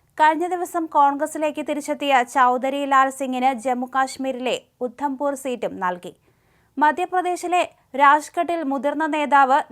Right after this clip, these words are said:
ദിഗ്വിജയ് സിംഗും ജനവിധി തേടും. തമിഴ്നാട്ടിൽ സിറ്റിംഗ് എം പിമാരായ എം കെ വിഷ്ണുപ്രസാദ്, കാർത്തി ചിദംബരം,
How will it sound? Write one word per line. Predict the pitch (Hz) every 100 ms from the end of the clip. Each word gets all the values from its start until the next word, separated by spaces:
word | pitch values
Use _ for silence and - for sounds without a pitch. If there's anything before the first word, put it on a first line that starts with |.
| 233
ദിഗ്വിജയ് | 254 262 302 320 320
സിംഗും | 302 277 277 294
ജനവിധി | 277 254 254 254 208
തേടും. | 190 170 - _ _ _ _ _ -
തമിഴ്നാട്ടിൽ | 240 247 262 269 277 285
സിറ്റിംഗ് | 262 294 - 339 311
എം | 285 269
പിമാരായ | 277 269 262 262 262 294 -
എം | 254 254
കെ | 285
വിഷ്ണുപ്രസാദ്, | 269 254 247 285 277 269 285 262 247 330 _ -
കാർത്തി | 254 254 269
ചിദംബരം, | 285 294 277 262 226